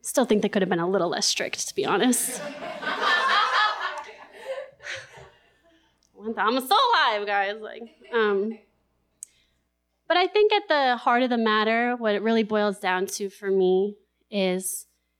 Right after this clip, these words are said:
what it means to appreciate life. And I see it both in the acute awareness, uh, that my parents had as they observed me and knew that I may not be on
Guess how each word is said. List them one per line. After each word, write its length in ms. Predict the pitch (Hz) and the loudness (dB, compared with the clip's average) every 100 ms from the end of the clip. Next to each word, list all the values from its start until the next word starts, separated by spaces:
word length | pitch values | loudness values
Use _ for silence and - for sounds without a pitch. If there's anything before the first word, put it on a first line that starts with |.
| _ _ - | _ _ -4
what 240 | 226 269 | 2 4
it 100 | 269 | 4
means 320 | 262 247 233 | 4 2 0
to 120 | - | -2
appreciate 680 | 208 185 220 202 - 190 202 | -2 -2 -6 -4 -4 -4 -4
life. 520 | - - - - - - _ _ _ _ _ _ _ _ _ | -6 -8 -10 -20 -20 -20 _ _ _ _ _ _ _ _ _
And 160 | 226 226 | 2 4
I 80 | 226 | 4
see 300 | 220 285 277 | 2 2 4
it 240 | 226 196 | 2 0
both 420 | 226 240 262 254 | -2 2 2 -2
in 320 | - 214 202 196 | -4 0 2 2
the 340 | 196 190 196 - _ - | 2 0 0 -6 _ -12
acute 420 | 226 - - 285 - | -10 -6 0 2 2
awareness, 1000 | 233 220 233 240 247 269 262 - - - _ _ _ _ - | 2 2 4 4 4 2 0 -6 -10 -14 _ _ _ _ -16
uh, 140 | 73 | -8
that 180 | 196 202 | -2 0
my 140 | 214 | 0
parents 720 | 208 226 220 220 214 - - - _ _ _ | 0 2 2 4 2 -2 -12 -16 _ _ _
had 480 | - 262 302 349 330 330 _ - | -2 2 4 4 2 -4 _ -8
as 180 | 208 | -8
they 160 | - 202 | -4 -2
observed 500 | 190 190 214 240 233 | -2 -2 0 0 0
me 440 | 247 254 254 262 - _ _ _ _ _ | 2 4 2 -2 -10 _ _ _ _ _
and 380 | 233 208 185 - | -2 0 0 0
knew 360 | 220 233 240 240 | 2 4 4 2
that 320 | 220 190 - - | 0 0 -4 -8
I 140 | 202 | -2
may 200 | 208 196 | 0 2
not 240 | 196 185 | 2 0
be 120 | 208 190 | -2 -2
on 180 | 185 | -2